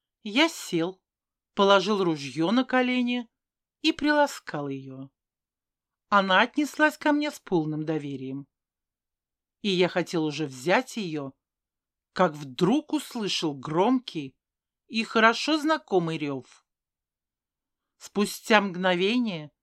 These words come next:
через мою голову перелетело какое-то большое темное тело.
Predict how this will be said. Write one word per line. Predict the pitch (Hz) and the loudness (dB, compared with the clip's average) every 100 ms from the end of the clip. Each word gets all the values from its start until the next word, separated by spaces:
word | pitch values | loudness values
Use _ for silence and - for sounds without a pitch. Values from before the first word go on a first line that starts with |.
| _ _ _ _ _ | _ _ _ _ _
через | - 233 226 214 | 0 2 2 4
мою | 233 269 320 | 4 4 2
голову | 208 127 240 277 262 262 254 _ _ _ _ - | -2 0 2 0 -2 -4 -6 _ _ _ _ -2
перелетело | 202 170 143 135 - - 269 302 302 | 2 2 0 -6 -12 -4 0 0 2
какое-то | 302 294 294 294 294 | 2 2 2 2 2
большое | 240 277 269 - 160 147 143 | 4 4 2 -4 -4 -4 -6
темное | - 175 147 151 147 | -6 -6 -4 -6 -10
тело. | 139 - 147 135 139 | -14 -10 -10 -8 -14